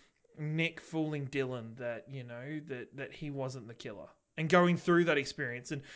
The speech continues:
seeing different plays unroll. There's my epic sax party with Ash trying to find me and running away for him for the last two minutes and actually surviving.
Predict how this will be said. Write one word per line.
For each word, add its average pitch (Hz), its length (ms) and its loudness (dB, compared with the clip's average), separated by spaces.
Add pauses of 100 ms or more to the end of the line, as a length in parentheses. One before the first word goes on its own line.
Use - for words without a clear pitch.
(120)
seeing 277 320 2
different 226 280 -2
plays 208 380 8
unroll. 156 380 2
There's 139 260 0
my 165 280 2
epic 170 220 0
sax 156 320 4
party 131 480 4
with 127 160 -2
Ash 131 300 -2
trying 156 220 0
to 135 80 -2
find 147 400 0
me 113 240 -4 (320)
and 147 200 0
running 147 220 4
away 143 220 4
for 147 100 -2
him 131 180 -4
for - 80 -12
the 127 60 -4
last 123 260 -4
two 135 160 -4
minutes 120 320 -10
and 143 60 -4
actually 131 280 -6
surviving. 127 600 0